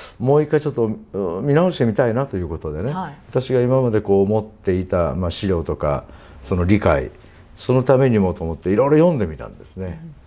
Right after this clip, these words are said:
Speaker 2: うんうん。
Speaker 1: まあ、そしたらね、随分、あの、様変わりしてます。
Speaker 2: ああ、そうなんですか。
Speaker 1: うん。
Speaker 2: うん。
Speaker 1: 新しい資料がどんどんとね、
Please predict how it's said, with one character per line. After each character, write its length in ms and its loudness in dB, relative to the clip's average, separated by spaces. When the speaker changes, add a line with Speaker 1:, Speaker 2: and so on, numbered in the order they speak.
Speaker 2:
う 20 -16
ん 20 -14
う 40 -12
ん。 20 -8
Speaker 1:
ま 60 -8
あ、 20 -8
そ 140 -10
し 100 -12
た 120 -2
ら 100 0
ね、 220 -8
随 420 4
分、 360 0
あ 60 2
の、 340 0
様 340 0
変 160 0
わ 80 0
り 100 -2
し 100 -8
て 60 -2
ま 140 -2
す。 120 -16
Speaker 2:
あ 160 2
あ、 40 0
そ 180 -2
う 40 2
な 80 0
ん 60 -6
で 80 -8
す 100 -14
か。 100 -4
Speaker 1:
う 40 2
ん。 200 0
Speaker 2:
う 60 -4
ん。 160 2
Speaker 1:
新 320 2
し 160 0
い 40 2
資 140 -10
料 120 0
が 100 0
ど 180 -4
ん 80 -4
ど 120 -2
ん 60 -10
と 120 -8
ね、 220 -6